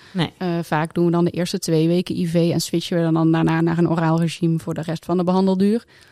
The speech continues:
Speaker 2: Maar dat is wel wat, dat is wel afhankelijk van het focus van de infectie. Eh, want vaak zijn we toch nog geneigd om endocarditis of andere intravasculaire foci, zoals ge-, eh, infecteerde trombus, om dat wel I V uit te behandelen.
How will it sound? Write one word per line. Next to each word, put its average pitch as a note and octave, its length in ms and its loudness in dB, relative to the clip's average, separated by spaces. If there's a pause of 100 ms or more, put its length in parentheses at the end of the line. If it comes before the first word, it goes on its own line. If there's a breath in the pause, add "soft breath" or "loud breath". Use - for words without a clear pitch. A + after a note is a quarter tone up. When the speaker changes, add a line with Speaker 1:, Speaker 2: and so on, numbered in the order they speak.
(120 loud breath)
Speaker 2:
Maar E3+ 120 0
dat D#3+ 80 0
is D#3 60 -4
wel E3+ 180 4
wat, E3+ 220 2
dat E3+ 180 -4
is E3+ 100 -2
wel F#3 220 0
afhankelijk E3 500 2
van E3 180 0
het E3+ 140 -2
focus - 880 -4
van E3+ 160 0
de E3+ 80 -2
infectie. F3 640 -2 (560 soft breath)
Eh, D#3 320 -2
want D#3+ 240 0
vaak E3+ 300 -2 (160)
zijn E3+ 220 0
we E3+ 60 2
toch E3 180 -4
nog E3+ 140 -2
geneigd D#3+ 320 -2
om E3+ 80 -2
endocarditis D#3+ 600 2
of E3+ 120 -4
andere E3 240 0
intravasculaire D#3+ 760 -2
foci, - 920 -4
zoals D#3 400 -4
ge-, - 320 -12
eh, E3 300 -2
infecteerde D#3+ 560 -2
trombus, D#3 520 0
om E3 140 -2
dat D3+ 140 -4
wel C#3+ 180 -4
I D3+ 100 -2
V - 60 -12 (100)
uit - 200 -6
te C#3 80 -6
behandelen. C#3 420 -6